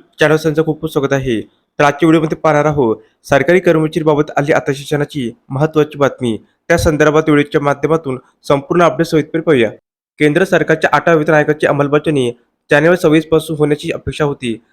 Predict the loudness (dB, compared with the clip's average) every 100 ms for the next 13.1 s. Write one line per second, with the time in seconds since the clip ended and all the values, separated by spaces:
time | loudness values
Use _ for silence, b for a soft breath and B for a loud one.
0 | _ -2 0 0 0 2 0 -2 -2 -2
1 | -2 -2 -4 -6 _ -4 0 2 2 0
2 | 0 -2 -2 -2 -4 -4 -4 -6 -6 _
3 | -8 -4 -4 -2 0 2 2 2 0 -2
4 | -8 -6 -4 -4 b b _ 0 2 0
5 | 0 0 0 -2 -4 0 2 2 0 -2
6 | 0 0 -2 b b b 0 2 2 0
7 | -2 0 2 2 0 _ 0 0 2 0
8 | 2 0 0 -2 0 2 2 0 2 0
9 | -2 -4 -4 -2 -2 0 0 -2 b b
10 | 0 2 4 2 2 0 -4 -2 0 2
11 | 2 2 0 0 0 0 -4 b -4 -2
12 | 0 0 2 2 2 0 -4 -4 -4 -4